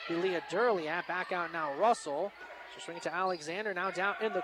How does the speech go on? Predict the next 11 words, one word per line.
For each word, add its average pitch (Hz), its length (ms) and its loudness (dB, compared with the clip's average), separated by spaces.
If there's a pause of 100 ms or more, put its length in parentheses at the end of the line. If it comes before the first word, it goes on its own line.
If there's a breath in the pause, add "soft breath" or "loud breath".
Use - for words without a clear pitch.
(100)
corner, 247 320 4
launching 196 440 2
the 180 80 -4
three 214 220 -2
will 180 100 2
be 156 220 -4
Ernst. 214 260 2
That 208 140 2
one 180 160 0
won't 190 180 2 (120)
fall. 175 340 8